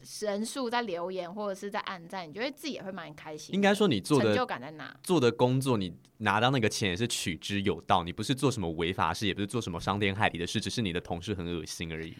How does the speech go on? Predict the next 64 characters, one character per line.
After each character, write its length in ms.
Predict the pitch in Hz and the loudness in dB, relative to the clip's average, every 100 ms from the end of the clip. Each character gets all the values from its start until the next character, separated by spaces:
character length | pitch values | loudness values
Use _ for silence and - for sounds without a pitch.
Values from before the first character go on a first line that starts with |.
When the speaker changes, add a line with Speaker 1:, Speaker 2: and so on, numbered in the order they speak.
| - | -10
Speaker 1:
啊， 260 | - 226 262 233 - | 0 0 0 -4 -10
对。 120 | 240 214 - - | -10 -10 -14 -6
Speaker 2:
对， 140 | - - | 0 2
所 160 | 156 | 6
以 160 | 165 - - - - - _ _ - | 6 4 -6 -20 -20 -20 _ _ 0
我 220 | 120 110 | 4 4
虽 300 | - - 196 | 2 4 8
然 120 | 160 | 8
就 80 | 160 | 6
是 220 | 165 147 127 - _ | 6 6 4 -10 _
大 120 | 160 | 10
家 40 | 165 | 10
可 60 | |
能 80 | 131 | 10
会 60 | 131 | 6
觉 100 | 120 | 6
得 60 | |
你 60 | 101 | 6
为 140 | 110 | 8
了 100 | 117 | 6
钱， 380 | 101 - 95 82 | 6 2 2 2
然 100 | 92 | 4
后 140 | 117 110 | 4 4
抛 180 | 117 | 4
弃 160 | 110 120 | 4 2
自-， 240 | 101 113 101 _ | 2 0 0 _
自 240 | - 120 | -2 0
尊 360 | 101 - 101 98 | 0 2 2 4
啊， 120 | 95 | 4
抛 200 | 95 110 | 6 4
弃 100 | 120 | 4
自 140 | - 104 | 0 0
己 160 | 87 | -2
的 180 | 87 87 | -2 -2
什 80 | 95 | -4
么 260 | 82 82 107 _ _ _ _ - _ | -4 -6 -10 _ _ _ _ -20 _
尊 320 | - 123 123 | 2 6 6
严 180 | 113 92 | 6 4
什 100 | 101 | 2
么 120 | 85 | -2
的， 80 | 90 | 0
但 120 | 202 147 | 4 4
我 100 | 101 | 4
觉 100 | 104 | 2
得， 240 | 101 98 - - - _ _ _ _ | 2 2 -2 -20 -20 _ _ _ _
嗯， 480 | 143 131 123 123 123 - _ _ _ _ _ _ | 0 2 2 0 -2 -10 _ _ _ _ _ _
听 160 | 226 233 | 2 6
起 80 | 170 | 8
来 100 | 120 | 8
就 80 | |
是， 240 | 180 185 180 - _ _ _ _ _ - _ _ _ | 8 6 4 -8 _ _ _ _ _ -20 _ _ _
怎 120 | - | -2
么 40 | 113 | 2
说？ 140 | 170 | 8
因 60 | 214 | 8
为 80 | 196 | 8
毕 100 | 175 | 8
竟 100 | 156 | 8
你 60 | |
有 100 | 147 | 8
付 120 | 113 | 8
出 120 | 135 123 | 4 8
劳 260 | 98 90 | 8 8
力， 300 | 95 98 78 | 4 2 -2